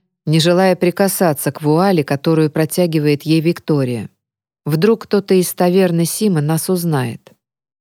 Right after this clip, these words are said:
Вдруг выйдет Мария или Аттика. "Он заверил меня, что нам ничто не угрожает", говорит Виктория,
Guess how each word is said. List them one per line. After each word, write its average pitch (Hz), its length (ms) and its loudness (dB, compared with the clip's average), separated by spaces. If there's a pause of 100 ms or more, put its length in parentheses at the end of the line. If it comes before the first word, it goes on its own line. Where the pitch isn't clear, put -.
(120)
Вдруг 180 340 2
выйдет 233 360 2
Мария 202 580 2 (280)
или 208 360 2
Аттика. 143 640 -2 (800)
"Он 180 160 4
заверил 190 540 2
меня, 147 320 -2
что 175 240 -2
нам 196 260 4
ничто 220 420 0
не 165 140 0
угрожает", 127 800 -4 (320)
говорит 139 480 0
Виктория, 135 680 0